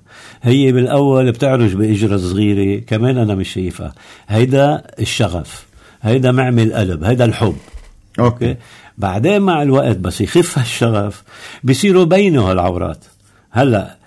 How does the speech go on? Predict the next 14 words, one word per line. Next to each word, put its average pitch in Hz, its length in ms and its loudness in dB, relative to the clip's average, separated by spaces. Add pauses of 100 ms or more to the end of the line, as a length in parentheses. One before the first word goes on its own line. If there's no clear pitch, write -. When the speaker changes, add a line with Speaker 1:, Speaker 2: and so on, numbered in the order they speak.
(360)
Speaker 1:
المحبة 110 840 0 (480)
والاحترام 120 1000 0 (120)
هول 175 340 4
بيغطوا 151 540 0 (240)
العوايب. 95 600 -2 (500)
بس 107 200 -2
إذا 139 200 2
ما 180 160 2
بقى 202 200 0
في 151 160 0
محبة، 98 380 -4
خفت. - 460 -6 (500)
وأكيد، 123 840 0
آه، 101 400 -4